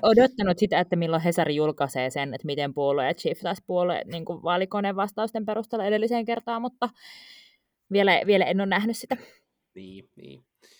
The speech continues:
Speaker 2: Mut mun mielestä niinku vihreiden ja vasemmiston, ö, niinku huono menestys, niin on, on kyllä vähän sitä, mitä ne, mitä ne niinku, niin ansaitsivatkin vähän sen,
Speaker 1: Mä,
Speaker 2: että
Speaker 1: mä,
Speaker 2: niinku
Speaker 1: mä, nää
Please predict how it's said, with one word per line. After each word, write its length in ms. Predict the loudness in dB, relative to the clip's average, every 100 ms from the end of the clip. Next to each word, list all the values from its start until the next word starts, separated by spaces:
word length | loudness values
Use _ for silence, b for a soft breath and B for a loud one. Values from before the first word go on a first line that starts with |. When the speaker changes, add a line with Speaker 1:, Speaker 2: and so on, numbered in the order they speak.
| b b b b b _ _ -12
Speaker 2:
Mut 220 | -12 -8
mun 140 | -6 -4
mielestä 220 | -2 -4
niinku 240 | -6 -6
vihreiden 540 | -4 -2 -2 -2 -6 -8 _ _ _ -14
ja 120 | -8
vasemmiston, 680 | -6 -6 -6 -8 -10 -12 -14 _ _ _ _ -10
ö, 80 | -10
niinku 420 | -10 -10 -10 -12 -18 B B B
huono 500 | -2 -2 -2 -8 -12 _
menestys, 600 | -10 -6 -6 -6 -10 -14
niin 160 | -12 -12
on, 220 | -8 -8 -4
on 180 | -4 -2
kyllä 180 | 0 0
vähän 200 | -2 -4
sitä, 140 | -6
mitä 220 | -6 -6
ne, 200 | -8 -12 -14
mitä 220 | -10 -10
ne 120 | -10
niinku, 520 | -12 -12 -12 -12 -12 _ _ _ _
niin 200 | -14 -8 -4
ansaitsivatkin 840 | -4 -4 -6 -8 -16 -16 -18 -18
vähän 220 | -16 -14
sen, 200 | -14 -14
Speaker 1:
Mä, 60 | -12
Speaker 2:
että 120 | -12 -10
Speaker 1:
mä, 100 | -12
Speaker 2:
niinku 200 | -12 -6
Speaker 1:
mä, 120 | -2
nää 180 | 0